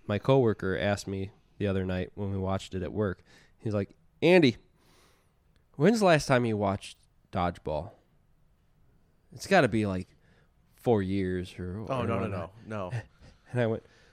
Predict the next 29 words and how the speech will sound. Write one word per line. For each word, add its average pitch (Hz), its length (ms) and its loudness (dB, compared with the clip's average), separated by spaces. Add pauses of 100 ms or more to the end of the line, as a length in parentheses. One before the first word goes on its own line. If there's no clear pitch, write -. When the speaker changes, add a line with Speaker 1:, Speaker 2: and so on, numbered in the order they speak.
(240)
Speaker 1:
"Uh, 220 420 6
let's 165 180 0
see. 98 260 -6 (580)
The 117 80 -4
last 190 300 4
time 185 220 -2
I 165 80 0
watched 131 460 2 (180)
Dodgeball 90 680 -6
all 165 220 2
the 170 80 -4
way 135 220 0
through, 98 480 -8 (960)
it's - 100 -20
probably 170 320 2
a 117 40 0
couple 123 300 -4
years 101 300 -4
ago. 92 380 -8 (920)
But 120 200 0
the 113 60 -2
last 156 320 2
time 143 280 0
I 123 180 0
saw 113 600 2 (580)
the 113 100 -8
majority 123 800 2
of 95 200 -4
Dodgeball 82 760 -6